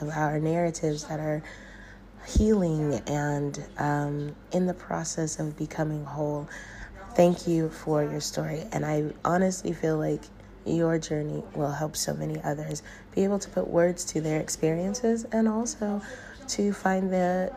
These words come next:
find their own path towards wellness and wholeness. So, for my listeners, please, please support Phoenix Rising. She is on the Instagram, and she is pretty new to the journey of, um,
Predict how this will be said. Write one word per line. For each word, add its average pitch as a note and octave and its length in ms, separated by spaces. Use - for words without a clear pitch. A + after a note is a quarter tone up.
find F3+ 520
their E3+ 580
own F#3 340
path D#3 400
towards D#3 380
wellness D3+ 560
and D3+ 220
wholeness. D3 600
So, D#3+ 420
for - 220
my F#3+ 200
listeners, F3+ 680
please, G3+ 400
please E3 360
support A3 460
Phoenix - 360
Rising. D3+ 300
She B3 200
is A#3+ 220
on A#3+ 120
the A3+ 80
Instagram, B3 640
and B3 180
she D4+ 200
is D#4+ 120
pretty C4+ 220
new A3+ 240
to A3+ 180
the F3+ 200
journey F#3 500
of, E3+ 480
um, D#3 320